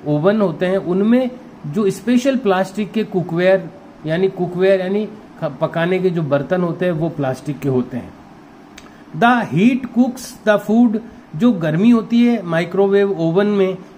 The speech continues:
वो उसकी जो heat होती है वो cooks यानी पका देती है the food यानी भोजन को, but does not affect the plastic vessel, लेकिन उस प्लास्टिक के vessel यानी बर्तन को effect नहीं करती।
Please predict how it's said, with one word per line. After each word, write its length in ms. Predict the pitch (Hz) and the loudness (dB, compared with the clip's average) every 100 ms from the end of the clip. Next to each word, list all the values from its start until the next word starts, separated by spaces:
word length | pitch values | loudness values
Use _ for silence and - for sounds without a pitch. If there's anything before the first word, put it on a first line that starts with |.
| - | -8
वो 360 | 135 220 220 - | 0 2 2 -2
उसकी 320 | 185 - 220 | -6 -2 -2
जो 140 | 202 | 0
heat 320 | 190 165 214 202 | 0 2 2 2
होती 240 | 190 185 | 2 0
है 220 | 170 165 - - - | -4 -4 -8 -16 0
वो 120 | 190 | 0
cooks 400 | 202 226 240 - | 2 0 -2 0
यानी 200 | 220 208 | 0 0
पका 400 | 208 165 - 196 | -2 -4 2 2
देती 360 | 180 175 - 190 | 2 -2 -2 -4
है 200 | 175 160 | -2 -2
the 120 | 156 - - | -2 -2 0
food 180 | 190 170 | 0 2
यानी 220 | 165 165 | 0 -2
भोजन 440 | 143 143 139 196 | 0 0 2 0
को, 280 | 190 143 127 - - - | 0 -2 -4 -8 -12 0
but 140 | 240 | 0
does 340 | 185 160 160 165 | 0 -2 -2 2
not 160 | 247 | 2
affect 400 | 247 247 233 226 190 | 2 0 0 -2 0
the 140 | 220 208 | 0 0
plastic 420 | 165 151 - 190 | -2 -2 -4 -4
vessel, 340 | 147 135 - 110 - - - - | -4 -4 -4 -8 -10 -20 -18 -4
लेकिन 380 | 160 196 254 262 | 0 0 0 -2
उस 220 | - 220 | -2 -4
प्लास्टिक 580 | - 190 196 190 233 233 | 0 0 0 0 -2 0
के 120 | 240 | 0
vessel 460 | 190 165 165 214 202 | 0 0 0 0 2
यानी 200 | 196 196 | 2 2
बर्तन 480 | 135 196 143 202 226 | 2 0 2 0 2
को 140 | 220 | 2
effect 380 | 185 196 190 185 | 2 0 -2 -2
नहीं 200 | 190 208 | -2 -2
करती। 320 | 156 127 | -4 -6